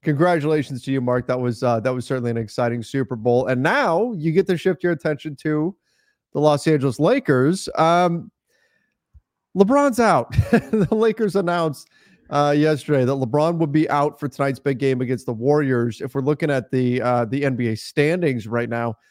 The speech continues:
the Lakers are sitting in the nine seed. The Warriors are tenth. So this is,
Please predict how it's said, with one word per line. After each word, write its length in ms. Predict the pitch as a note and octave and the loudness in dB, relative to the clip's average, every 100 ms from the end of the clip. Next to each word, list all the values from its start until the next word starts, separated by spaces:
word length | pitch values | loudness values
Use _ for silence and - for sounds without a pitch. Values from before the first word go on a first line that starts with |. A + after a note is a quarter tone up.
| _ _ - | _ _ -2
the 80 | C3 | 2
Lakers 400 | D#3 F#3+ A3 F#3+ | 2 2 -2 -2
are 60 | |
sitting 260 | - F3 D3+ | 0 0 0
in 100 | C3+ | 0
the 80 | B2 | 0
nine 520 | A#2+ A#2+ C3 D3 C3 | 0 0 0 0 -2
seed. 340 | - B2+ A2 | -2 -2 0
The 80 | A#2+ | 0
Warriors 480 | A#2+ C#3+ E3+ E3 C3+ | 2 2 4 2 0
are 160 | C3 | -2
tenth. 380 | A2 - D3+ C3 | -4 -2 -2 -2
So 100 | C#3+ | -4
this 220 | C3 F3+ | -4 -4
is, 200 | B3 D#3+ | -4 -6